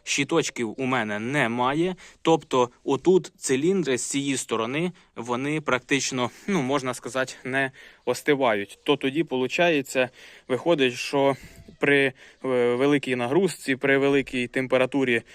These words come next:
е, двигуна, е, повинно тягнути, е, циліндр і поршень з цієї сторони, які, е, ну, практично не обдуваються. Обдувається тільки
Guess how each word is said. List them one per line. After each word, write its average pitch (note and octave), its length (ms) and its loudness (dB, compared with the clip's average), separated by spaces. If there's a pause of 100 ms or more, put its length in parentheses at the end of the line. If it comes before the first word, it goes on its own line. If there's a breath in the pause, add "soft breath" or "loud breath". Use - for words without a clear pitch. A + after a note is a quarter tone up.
(140 loud breath)
е, A2+ 200 0
двигуна, C#3+ 560 2 (280 soft breath)
е, A2+ 180 -6 (120)
повинно C#3+ 440 4
тягнути, C3+ 640 2 (180 loud breath)
е, B2 280 -6
циліндр C#3+ 600 0
і C3 80 -4
поршень C3+ 520 0 (220 loud breath)
з - 80 -12
цієї C#3 300 0
сторони, C#3+ 440 0
які, B2+ 360 -2 (380 loud breath)
е, A#2 220 -2
ну, D#3+ 200 0
практично C#3 540 -2
не C3+ 140 0
обдуваються. B2+ 840 0
Обдувається C3+ 640 0
тільки C#3+ 460 2